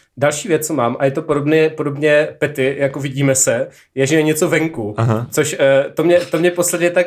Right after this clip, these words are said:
Speaker 1: vytrigrovalo, že jsem to na-
Speaker 2: Či jak to, jak to, jak to myslíš? Jako, že,
Speaker 1: Že jsem
Speaker 2: že
Speaker 1: to
Speaker 2: venku
Speaker 1: napsal
Speaker 2: je
Speaker 1: i na
Speaker 2: třeba
Speaker 1: s-,
Speaker 2: hezky?
Speaker 1: nějaký sociální síť, asi na Facebook, kam jinam. Eh, ne, ano,
Speaker 2: No.
Speaker 1: že venku je hezky, tak to přesně myslím. Prostě vůbec nemám rád, když je něco venku.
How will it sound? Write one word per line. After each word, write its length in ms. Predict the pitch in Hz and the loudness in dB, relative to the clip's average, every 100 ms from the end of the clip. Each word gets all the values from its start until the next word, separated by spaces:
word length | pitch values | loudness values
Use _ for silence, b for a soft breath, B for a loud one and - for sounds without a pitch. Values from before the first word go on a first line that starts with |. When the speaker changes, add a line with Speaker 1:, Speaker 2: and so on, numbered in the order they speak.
| - | -2
Speaker 1:
vytrigrovalo, 760 | 139 190 185 160 151 139 139 135 | -4 -2 0 0 2 2 2 2
že 60 | |
jsem 160 | 151 160 | 0 0
to 120 | 175 | 2
na- 80 | 160 | 4
Speaker 2:
Či 60 | 143 | 2
jak 80 | |
to, 100 | 139 | 2
jak 180 | 175 170 | 2 2
to, 100 | 180 160 | 2 2
jak 180 | 165 - | 0 0
to 100 | 156 | -2
myslíš? 340 | 127 110 104 | 0 -2 -2
Jako, 160 | 110 117 | -2 2
že, 140 | 123 | 2
Speaker 1:
Že 60 | 127 | 2
jsem 100 | 110 | 2
Speaker 2:
že 80 | |
Speaker 1:
to 40 | 120 | 2
Speaker 2:
venku 100 | 120 | 2
Speaker 1:
napsal 160 | 117 | 2
Speaker 2:
je 60 | - | 2
Speaker 1:
i 40 | |
na 60 | 160 | 4
Speaker 2:
třeba 120 | 190 | 2
Speaker 1:
s-, 20 | |
Speaker 2:
hezky? 300 | 196 - - | 0 -2 0
Speaker 1:
nějaký 320 | 151 147 175 156 | 0 0 -4 -10
sociální 520 | 143 - 156 160 185 | -10 -2 0 0 -4
síť, 420 | - 120 113 - _ _ - | -8 -10 -14 -20 _ _ -14
asi 200 | - 123 | -10 -8
na 60 | |
Facebook, 380 | 113 110 104 117 | -8 -10 -10 -10
kam 140 | 110 | -8
jinam. 260 | 113 113 143 B B B B | -8 -8 -10 B B B B
Eh, 260 | 139 139 143 | 4 4 2
ne, 260 | 139 190 220 | 2 2 2
ano, 220 | 180 190 | 0 2
Speaker 2:
No. 60 | 151 | 0
Speaker 1:
že 80 | |
venku 260 | 156 170 180 | 0 0 2
je 60 | 170 | 2
hezky, 280 | 170 - | 0 -2
tak 120 | 143 135 | -2 -2
to 100 | 151 | -2
přesně 320 | 160 151 156 | -2 -2 -2
myslím. 360 | 156 - 117 | 0 -2 -4
Prostě 260 | 113 - 127 | -6 -6 -4
vůbec 280 | 156 185 190 | 0 0 2
nemám 200 | 180 175 | 2 4
rád, 120 | 175 | 2
když 180 | 151 165 | -2 -4
je 40 | |
něco 200 | 147 151 | -4 0
venku. 400 | 135 131 127 98 | 0 0 -4 -12